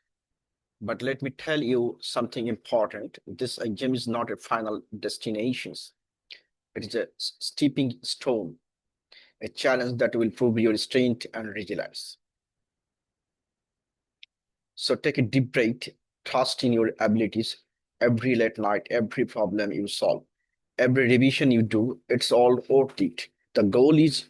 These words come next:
within your reach. Stay focused, stay positive, and study with all your heart. You have got this, and I believe in you. All the best.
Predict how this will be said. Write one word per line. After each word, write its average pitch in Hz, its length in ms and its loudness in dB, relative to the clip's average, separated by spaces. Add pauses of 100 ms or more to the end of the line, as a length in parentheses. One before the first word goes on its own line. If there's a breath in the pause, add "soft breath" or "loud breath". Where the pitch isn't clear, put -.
within 113 460 4
your 110 240 6
reach. 98 560 -2 (400)
Stay - 260 2
focused, 123 560 2 (140)
stay - 260 0
positive, 127 560 2 (360)
and 120 140 2
study 120 400 4
with 110 280 4 (480)
all 127 340 10
your 110 320 8
heart. - 400 0 (580)
You 113 120 -2
have 107 120 6
got 127 280 8
this, 123 360 2 (440)
and 107 160 0
I 107 80 4
believe 120 420 6
in 117 160 2
you. 90 280 -2 (680)
All 117 160 8
the 101 100 4
best. - 440 -4